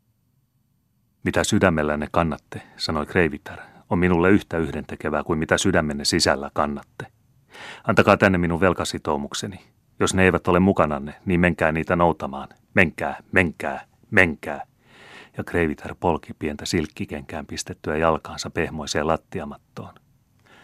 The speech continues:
Hovimestari kumarsi, otti esille vähäisen lompakon, joka hänellä aina oli mukanaan, ja ojensi Kreivittarelle tukun pieniä paperilehtisiä,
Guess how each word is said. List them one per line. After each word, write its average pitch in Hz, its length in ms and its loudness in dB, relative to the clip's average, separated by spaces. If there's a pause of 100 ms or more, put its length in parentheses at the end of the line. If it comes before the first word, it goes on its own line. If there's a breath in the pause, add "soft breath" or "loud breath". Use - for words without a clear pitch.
(680 loud breath)
Hovimestari 82 500 2
kumarsi, 80 540 -2 (500 soft breath)
otti 95 260 0
esille 82 340 2
vähäisen 82 460 2
lompakon, 87 500 -2 (340 loud breath)
joka 87 180 -2
hänellä 80 380 0
aina 80 220 2
oli 76 160 0
mukanaan, 71 580 -4 (400)
ja 92 80 8
ojensi 90 280 6
Kreivittarelle 78 680 0 (100)
tukun 82 300 -2
pieniä 78 380 -2
paperilehtisiä, 80 960 -2